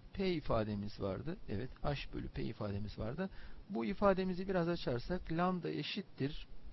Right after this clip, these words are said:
H bölü neydi? M çarpı V idi. Dikkat edelim. Bunların, evet, bu ifadelerimiz, bu ifadelerimize baktığımızda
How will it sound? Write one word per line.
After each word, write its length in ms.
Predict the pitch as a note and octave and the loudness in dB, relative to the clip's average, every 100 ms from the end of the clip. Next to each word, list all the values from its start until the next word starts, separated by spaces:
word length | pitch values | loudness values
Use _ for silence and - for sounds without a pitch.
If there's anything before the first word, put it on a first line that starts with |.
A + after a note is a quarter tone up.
| - - - - - - - | -8 -8 -6 -6 -6 -8 -2
H 160 | F3+ G#3+ - - - | 2 2 2 -2 0
bölü 500 | E3+ C#3 B2+ D#3 G#3+ - - - - | 2 4 2 2 0 -6 -8 -8 -6
neydi? 520 | F3+ F3 C#3+ D#3 G3+ - | -2 0 0 0 0 -2
M 320 | E3 F#3 F3+ | -2 0 0
çarpı 840 | F3 - C#3+ C3+ - - F#3+ - C#3+ | -4 0 2 2 0 0 0 2 2
V 180 | C#3+ | 2
idi. 240 | F#2+ F2 F2 - - - - - - - - - | 2 -2 -4 -8 -10 -18 -20 -20 -20 -20 -14 -8
Dikkat 260 | - A#3+ | 4 6
edelim. 320 | A3 C#3 F3 - - - - - | 6 6 2 -2 -8 -10 -8 -4
Bunların, 480 | G#3+ A3 A#3 A#3 G3+ - - - - - - - - - - - - - | 0 2 2 2 -2 -8 -18 -18 -20 -20 -20 -20 -20 -16 -10 -10 -10 -4
evet, 220 | F#3+ C#3+ - - - - | 2 2 2 -6 -12 -8
bu 100 | G3 | -4
ifadelerimiz, 920 | G#3+ G#3 G#3+ G3+ G3+ G#3 G#3 G#3 G#3 - - - - - - - - - - - - - - - - - - - - - - - - - - - | -2 4 8 8 8 4 4 2 0 -2 -10 -14 -8 -8 -8 -10 -10 -10 -10 -8 -8 -10 -8 -10 -10 -14 -16 -18 -20 -20 -20 -20 -20 -18 -12 -8
bu 160 | F3 G3+ | -4 0
ifadelerimize 840 | G#3 - G3 F#3+ F#3+ F#3+ F3+ F3+ | 0 6 8 10 8 8 4 6
baktığımızda 800 | E3 F3+ - F3 C#3+ A2+ C#3 G#3 | 6 6 4 2 2 2 0 0